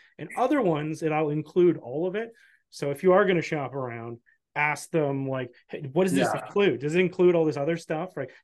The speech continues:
Speaker 1: Does it, the
Speaker 2: Look
Speaker 1: deed
Speaker 2: at all
Speaker 1: charge,
Speaker 2: the fees,
Speaker 1: stamp?
Speaker 2: hundred percent.
Speaker 1: 'Cause they'll, they'll charge you, like, twenty-five dollars for the stamp, and they just have it on the desk.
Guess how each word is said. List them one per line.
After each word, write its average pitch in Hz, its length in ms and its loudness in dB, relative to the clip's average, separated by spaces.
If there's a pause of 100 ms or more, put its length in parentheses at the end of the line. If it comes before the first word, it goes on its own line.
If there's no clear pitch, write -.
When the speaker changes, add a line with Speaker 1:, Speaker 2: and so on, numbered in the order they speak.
Speaker 1:
Does 143 100 -8
it, 151 140 -8 (280)
the 139 80 -2
Speaker 2:
Look 147 140 4
Speaker 1:
deed 165 100 0
Speaker 2:
at - 60 -4
all 143 280 6
Speaker 1:
charge, 139 100 0
Speaker 2:
the - 60 -8
fees, 135 160 2
Speaker 1:
stamp? 180 320 2
Speaker 2:
hundred 139 160 -4
percent. - 260 -8
Speaker 1:
'Cause 180 80 -10
they'll, 202 100 2
they'll 208 120 4
charge 226 300 2
you, 226 60 0
like, 185 140 0
twenty-five 175 400 -2
dollars 151 260 0
for 139 120 -18
the 131 40 -8
stamp, 160 460 -4 (160)
and 135 320 -10 (180)
they 175 120 -2
just 233 180 -4
have 190 140 4
it 190 60 0
on 185 60 2
the 170 60 2
desk. 160 300 -2